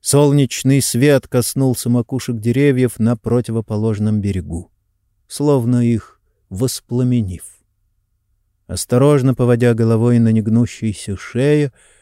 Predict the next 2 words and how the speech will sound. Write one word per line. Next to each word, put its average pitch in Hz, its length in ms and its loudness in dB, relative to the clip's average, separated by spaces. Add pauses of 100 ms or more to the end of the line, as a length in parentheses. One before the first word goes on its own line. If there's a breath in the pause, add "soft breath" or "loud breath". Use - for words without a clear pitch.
(100 soft breath)
Фрэнк 131 1000 -2
осмотрелся. 92 1080 -8